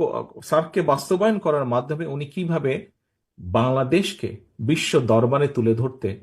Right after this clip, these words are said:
সক্ষম হয়েছিলেন। এইভাবে যদি আমরা অনেকগুলো দেখি, এখানে পররাষ্ট্র মন্ত্রণালয়ে পররাষ্ট্র সচিবের দায়িত্ব পালন করেছেন, আহ,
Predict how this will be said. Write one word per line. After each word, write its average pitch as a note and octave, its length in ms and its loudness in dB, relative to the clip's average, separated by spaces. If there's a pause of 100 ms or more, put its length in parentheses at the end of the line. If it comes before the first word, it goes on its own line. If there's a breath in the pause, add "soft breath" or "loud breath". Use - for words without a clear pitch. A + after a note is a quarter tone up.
(140)
সক্ষম - 500 -4
হয়েছিলেন। - 520 -10 (560)
এইভাবে G#3 340 4
যদি G#3+ 200 0
আমরা F#3 200 2
অনেকগুলো D#3 460 2
দেখি, - 380 -8 (320)
এখানে F3 440 0 (260)
পররাষ্ট্র D#3+ 480 2
মন্ত্রণালয়ে C#3 460 -4
পররাষ্ট্র C3+ 320 -4
সচিবের D3+ 400 -4
দায়িত্ব B2 280 -2
পালন A#2+ 320 -2
করেছেন, B2 380 -4 (500)
আহ, A2+ 320 4